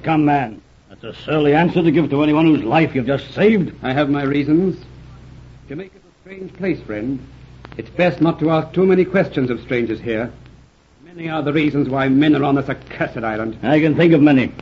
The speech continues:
Speaker 1: but you tell me some.
Speaker 2: Some are here because they're sent. Bonded servants, I think they're called. The term slave applies better.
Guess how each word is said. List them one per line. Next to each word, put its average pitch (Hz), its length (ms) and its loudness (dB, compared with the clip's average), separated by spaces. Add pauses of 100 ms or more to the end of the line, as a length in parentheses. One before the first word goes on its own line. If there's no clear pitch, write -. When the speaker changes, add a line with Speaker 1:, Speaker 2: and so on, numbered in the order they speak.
(340)
Speaker 1:
but 92 100 -6
you 151 120 6
tell 143 180 6
me 131 100 4
some. - 240 -8 (400)
Speaker 2:
Some 156 160 -2
are 156 100 -2
here 165 200 0
because 170 320 -2
they're 143 160 -2
sent. - 360 -14 (680)
Bonded 233 420 4 (120)
servants, 143 440 2
I 120 120 -2
think 131 180 -2
they're 131 140 -2
called. 151 440 0 (160)
The 165 80 0
term 185 320 2
slave 165 440 0
applies 113 340 -6
better. - 180 -20